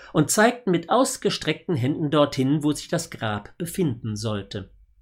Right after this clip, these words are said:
Sie führten den Reisenden bis zur Rückwand, wo an einigen Tischen Gäste saßen.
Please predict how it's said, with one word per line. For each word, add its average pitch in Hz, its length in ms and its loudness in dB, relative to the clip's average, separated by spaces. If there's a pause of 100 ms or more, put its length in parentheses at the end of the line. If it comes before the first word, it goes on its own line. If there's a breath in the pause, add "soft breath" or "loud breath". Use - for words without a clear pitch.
(560 loud breath)
Sie 170 160 4
führten 247 500 2
den 143 160 4
Reisenden 147 800 0
bis - 280 -2
zur 196 200 0
Rückwand, 101 720 -6
wo 110 100 -4
an 117 140 0
einigen 127 560 0
Tischen 139 420 -2
Gäste 131 460 -4
saßen. 90 680 -8